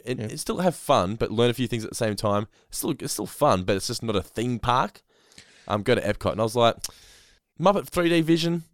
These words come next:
Speaker 1: or Epcot?"
Speaker 2: Yeah.
Speaker 1: "Muppet three D Vision." <laughs>
Speaker 2: I get the feeling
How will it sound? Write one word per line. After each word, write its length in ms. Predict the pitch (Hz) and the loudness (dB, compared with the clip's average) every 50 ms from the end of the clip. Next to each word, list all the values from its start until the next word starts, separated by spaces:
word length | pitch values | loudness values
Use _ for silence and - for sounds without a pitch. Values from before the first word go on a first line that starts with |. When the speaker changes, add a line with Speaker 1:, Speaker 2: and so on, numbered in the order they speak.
| _ _ _ _ | _ _ _ _
Speaker 1:
or 640 | - 123 127 127 127 127 127 123 123 120 120 113 - - _ | 4 6 6 8 8 8 8 8 8 6 6 4 2 -2 _
Epcot?" 360 | - 107 - - - 127 80 - - _ _ _ _ _ _ | -4 -4 -4 -4 -6 -6 -6 -8 -10 _ _ _ _ _ _
Speaker 2:
Yeah. 220 | - 113 92 80 - | -10 -10 -8 -4 -4
Speaker 1:
"Muppet 200 | 80 80 - - | -2 -2 -2 -2
three 140 | - 113 131 | -2 0 0
D 80 | 151 | 2
Vision." 300 | 180 208 247 208 202 - - _ | 2 2 2 0 -2 -4 -6 _
<laughs> 40 | - 143 - - - - - - - - - - - - - - - 339 - - - - - - 190 - - _ _ _ _ _ _ _ _ _ - - - - - - - - - - - | -4 -4 -4 -6 -10 -16 -16 -6 -4 -2 -2 -2 -6 -10 -8 -6 -4 -4 -4 -4 -6 -6 -4 -4 -4 -6 -6 _ _ _ _ _ _ _ _ _ -20 -18 -18 -18 -20 -20 -20 -20 -20 -8 -6
Speaker 2:
I 80 | - 160 | -2 -2
get 120 | 233 269 | 0 0
the 80 | 262 - | 0 0
feeling 580 | - 202 185 175 165 143 135 127 120 117 110 | 4 4 6 6 6 4 2 0 -2 -4 -8